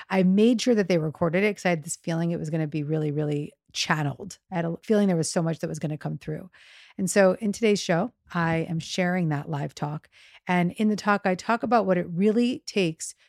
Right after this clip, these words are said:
to attract what you want in your life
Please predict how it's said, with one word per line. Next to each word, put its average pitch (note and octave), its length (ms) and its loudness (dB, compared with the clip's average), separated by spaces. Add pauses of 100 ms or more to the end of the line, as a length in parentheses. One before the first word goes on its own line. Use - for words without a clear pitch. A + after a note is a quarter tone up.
(140)
to - 140 0
attract F3 520 0
what F#3 160 -6
you F#3 100 0
want D#3 460 -4
in F3+ 100 -8
your D#3 120 -4
life - 440 -10